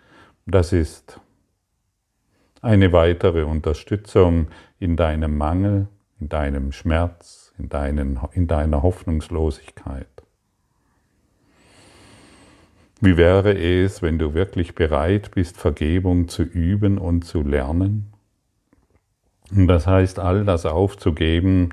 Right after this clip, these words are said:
was du dir bisher an schmerzlichen Erfahrungen dir selbst zugefügt hast.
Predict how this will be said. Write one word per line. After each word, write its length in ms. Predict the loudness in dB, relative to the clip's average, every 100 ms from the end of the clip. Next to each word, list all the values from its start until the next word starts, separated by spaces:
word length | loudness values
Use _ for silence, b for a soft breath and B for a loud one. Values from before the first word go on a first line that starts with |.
| B B B -6
was 200 | -6 -2
du 100 | -2
dir 260 | 2 0
bisher 580 | 0 -4 -2 0 0 -2
an 180 | -4 -6
schmerzlichen 800 | -6 -4 -4 -6 -8 -4 -4 -4
Erfahrungen 1000 | -4 -4 0 2 2 4 4 4 2 -2 B _ _
dir 240 | -2 0 -2
selbst 640 | -4 -2 -2 -4 -10 _ _
zugefügt 800 | -8 -4 -2 -4 -4 -4 -4 -6
hast. 320 | -6 -6 -8